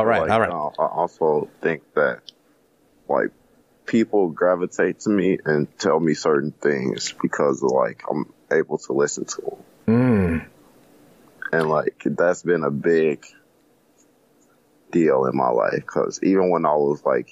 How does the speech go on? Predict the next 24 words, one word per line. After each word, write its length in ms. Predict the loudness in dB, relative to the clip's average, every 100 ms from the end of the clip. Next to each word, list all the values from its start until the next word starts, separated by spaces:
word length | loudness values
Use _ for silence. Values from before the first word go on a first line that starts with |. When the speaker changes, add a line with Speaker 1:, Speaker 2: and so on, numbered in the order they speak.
| -8
Speaker 1:
young, 540 | -2 0 2 0 -4 -12 -20 -20 -6 0
I 100 | 2
was 220 | 0 0
on 200 | -2 0
that, 240 | -2 -2
like, 200 | -2 -2 0
I 60 |
was 180 | 0 0
on 120 | -2
this 240 | -2 -4 -2
internet 440 | 0 2 2 0
game 260 | 0 0 0
called 380 | 0 0 0 -2 -6
Mies, 520 | -4 -2 -2 -4 -2
and, 160 | 0
like, 320 | 2 0 -2 _ -2
it's 180 | 0
just 180 | -2 -2
like 120 | 0 -2
you 100 | -2
create 360 | 0 2 2
this 160 | -2 -4
little 200 | -2 -2
character, 560 | 0 -2 -2 -4 -6